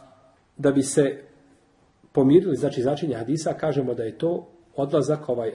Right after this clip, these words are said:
raha, znači, odlazak u prvom vremenu, znači, dana. Mi imamo hadis <clears throat> koji podržava ovo značenje, u kome se kaže: „Petak ima dvanaest sati.” Petak ima koliko? Dvanaest sati.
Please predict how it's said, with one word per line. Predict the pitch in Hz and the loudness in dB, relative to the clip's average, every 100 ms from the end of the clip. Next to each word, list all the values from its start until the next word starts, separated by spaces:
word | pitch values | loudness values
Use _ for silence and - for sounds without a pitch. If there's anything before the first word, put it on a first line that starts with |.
| - | -2
raha, | 147 147 123 | -4 -4 -6
znači, | 127 127 135 | -8 -8 -8
odlazak | 131 143 135 147 - | -6 -4 -4 -8 -8
u | 151 | -10
prvom | - 135 139 135 131 - _ | -2 0 2 0 -4 -12 _
vremenu, | 127 131 117 107 | -2 -2 -2 -4
znači, | 127 120 135 - | -8 -6 -8 -8
dana. | - 117 95 90 - _ _ _ _ _ _ _ _ _ _ - | -6 -6 -6 -12 -20 _ _ _ _ _ _ _ _ _ _ 0
Mi | 165 | 2
imamo | 247 240 | 4 2
hadis | 170 196 180 139 - - - _ - | 2 0 2 0 -2 -10 -16 _ -2
<clears throat> | 190 117 - - - | 0 0 -4 -18 -4
koji | 156 143 | 0 2
podržava | 135 127 151 143 | 0 -2 -2 0
ovo | 131 | 0
značenje, | 113 101 - 107 | -2 -8 -14 -14
u | 107 | -8
kome | - 160 | -4 -4
se | 147 - | -4 -8
kaže: | - 156 131 165 180 - _ _ _ _ _ | -8 -6 -4 -4 -6 -10 _ _ _ _ _
„Petak | - 151 190 - - | 4 6 6 0 -2
ima | 143 160 135 | -2 0 -2
dvanaest | 113 120 135 156 147 - | -4 -6 -2 0 -2 -4
sati.” | - - 104 101 - - - _ _ _ _ _ _ - | -10 -6 -6 -8 -14 -16 -16 _ _ _ _ _ _ 0
Petak | 160 160 - | 2 2 0
ima | 151 147 | -2 2
koliko? | 147 143 - - _ _ _ _ _ _ _ _ _ | 0 0 -4 -8 _ _ _ _ _ _ _ _ _
Dvanaest | 113 120 127 139 123 - | -6 -4 -2 -2 -4 -8
sati. | - - - | -14 -16 -18